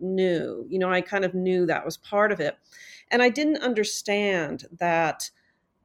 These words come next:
<laughs> that there's this part behind the scenes. You know, I didn't, I didn't understand that. Even though I'd seen that rehearsal, it just didn't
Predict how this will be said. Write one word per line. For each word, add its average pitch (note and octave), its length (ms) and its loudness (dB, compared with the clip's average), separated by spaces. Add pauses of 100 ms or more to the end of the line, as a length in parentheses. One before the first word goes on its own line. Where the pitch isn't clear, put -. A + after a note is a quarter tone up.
(100)
<laughs> G#3 280 -8
that - 200 0
there's A3 220 4
this G3+ 180 0
part G3+ 420 2
behind F#3 480 2
the F3+ 80 0
scenes. F#3+ 520 0
You G3+ 80 2
know, G#3 80 4
I G#3 100 4
didn't, A#3 380 0 (140)
I G3 80 2
didn't G#3 180 0
understand A3+ 560 2
that. - 160 0
Even B3 200 2
though G#3+ 120 2
I'd F#3 140 2
seen G3 320 -2
that E3+ 260 -2
rehearsal, A#3 520 -2
it - 100 -8
just G3+ 220 -4
didn't E3+ 260 -6